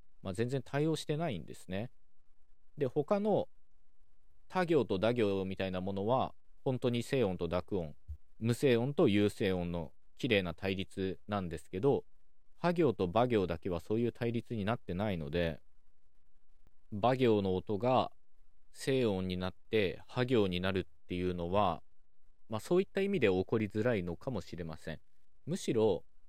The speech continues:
バ行の音が半濁音というか、パ行の音になるっていう方が、まだありえそうかなと思います。バビブベボと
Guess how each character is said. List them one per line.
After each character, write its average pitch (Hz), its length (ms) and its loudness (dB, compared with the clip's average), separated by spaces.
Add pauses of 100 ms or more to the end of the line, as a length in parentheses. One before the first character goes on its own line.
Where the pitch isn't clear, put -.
(100)
バ 139 260 2
行 196 300 6
の 95 160 -2
音 90 240 -4
が 92 300 0 (480)
半 131 260 -2
濁 147 240 0
音 107 140 2
と 90 80 -2
い 87 60 0
う 85 80 -4
か、 82 240 -6
パ 220 180 0
行 202 220 4
の 107 120 2
音 127 180 -2
に 110 120 -2
な 113 140 0
る 143 160 2 (240)
っ - 40 -18
て 107 80 0
い 104 100 4
う 104 80 2
方 113 240 0
が、 87 220 2 (380)
ま 117 200 0
だ 95 180 2
あ 95 80 2
り 110 140 2
え 127 60 0
そ 123 240 0
う 92 40 -2
か 92 160 -4
な 95 220 0
と - 140 -6
思 82 200 -4
い 80 60 -6
ま 76 160 -8
す。 - 160 -16 (1000)
バ 107 240 4
ビ 175 180 0
ブ 202 160 0
ベ 180 140 2
ボ 139 280 2
と 107 420 2